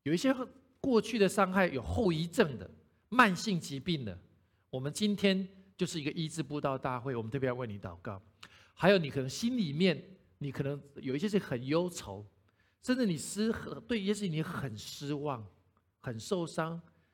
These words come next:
甚至你的，你很容易嫉妒，你对关系有一些苦毒没有恢复的，你的关系是受伤的，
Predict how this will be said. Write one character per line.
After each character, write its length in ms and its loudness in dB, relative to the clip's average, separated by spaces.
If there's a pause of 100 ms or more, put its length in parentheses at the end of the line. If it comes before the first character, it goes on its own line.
(220)
甚 100 -4
至 80 2
你 140 2 (180)
的， 220 2 (540)
你 100 -8
很 140 -4
容 140 -2
易 20 -2
嫉 340 -6
妒， 200 -4 (880)
你 100 -6
对 200 0
关 300 2
系 240 -2
有 140 2
一 40 0
些 100 2
苦 260 -4
毒 220 -4
没 160 -2
有 80 0
恢 260 -2
复 240 -8
的， 160 -14 (680)
你 80 -4
的 60 2
关 240 2
系 160 -6
是 140 -8
受 240 -2
伤 340 -6
的， 160 -6